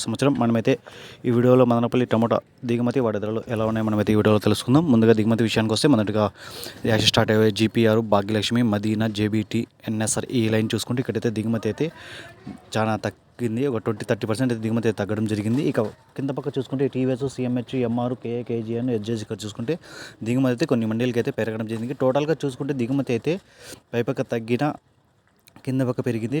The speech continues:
టోటల్గా చూసుకుంటే దిగుమతి అయితే సేమ్ నిన్నలాగే దిగుమతి అయ్యింది. ఇక ధరల విషయానికి వస్తే, ఇప్పుడు వరకు అయితే ఐదు మండీల యాక్షన్ మొత్తం పూర్తయింది. ఈ పొడికాయలు ఇవి చూసుకుంటే, ఈ ఐదు మండీల యాక్షన్ మొత్తం పూర్తయిన తర్వాత పొడికాయలు చూసుకుంటే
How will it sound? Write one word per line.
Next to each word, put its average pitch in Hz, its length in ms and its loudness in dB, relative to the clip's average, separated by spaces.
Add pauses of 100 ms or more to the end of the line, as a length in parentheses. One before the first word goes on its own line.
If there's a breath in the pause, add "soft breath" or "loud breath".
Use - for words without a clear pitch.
టోటల్గా 131 360 2
చూసుకుంటే 127 480 -2
దిగుమతి 123 320 0
అయితే 127 160 0 (180)
సేమ్ 123 280 0
నిన్నలాగే 113 440 0 (540 loud breath)
దిగుమతి 113 360 -4
అయ్యింది. 117 280 -2 (420 loud breath)
ఇక 127 160 2 (200)
ధరల 143 260 4
విషయానికి 160 300 2
వస్తే, - 180 -4
ఇప్పుడు 131 200 2
వరకు 143 180 2
అయితే 135 200 2
ఐదు 123 180 4
మండీల 131 280 4
యాక్షన్ 120 260 -2
మొత్తం 113 280 0
పూర్తయింది. 120 360 0 (100)
ఈ - 20 4 (220)
పొడికాయలు 131 400 4
ఇవి 110 160 -2
చూసుకుంటే, 117 380 -2 (380 loud breath)
ఈ 123 120 2
ఐదు 123 160 2
మండీల 131 340 2 (140)
యాక్షన్ 123 240 -4
మొత్తం 117 220 -8
పూర్తయిన 123 260 -6
తర్వాత 113 220 -6
పొడికాయలు 120 340 -4
చూసుకుంటే 113 340 -6